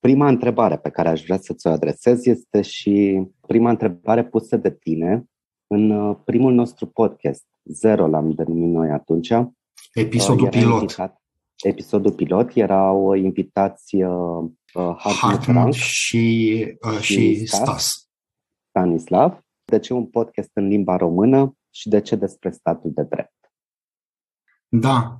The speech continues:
Speaker 2: frumoasă întrebare. De ce în limba română? Uh, cred că pentru mine a fost surprinzător faptul că programul Statul de Drept de la Fundația Konrad Adenauer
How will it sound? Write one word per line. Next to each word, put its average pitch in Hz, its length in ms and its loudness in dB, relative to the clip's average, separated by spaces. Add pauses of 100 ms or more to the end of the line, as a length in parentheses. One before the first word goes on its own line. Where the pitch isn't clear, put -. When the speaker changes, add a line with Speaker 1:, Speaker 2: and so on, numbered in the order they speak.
Speaker 2:
frumoasă 131 600 2
întrebare. 98 680 -4 (640)
De 123 160 -2
ce 156 160 -2
în 156 180 4
limba 143 380 6
română? 135 460 2 (640)
Uh, 127 360 0
cred 147 300 -2
că 147 500 -2 (680)
pentru 135 260 0
mine 143 280 4
a 147 100 2
fost 143 220 0
surprinzător 117 920 0
faptul 104 600 -4
că 104 520 -6
programul 113 540 2
Statul 110 440 -2
de 104 120 -4
Drept 104 380 -8
de 101 240 -8
la 104 120 -2
Fundația 98 640 -4
Konrad 101 400 -6
Adenauer 101 580 -4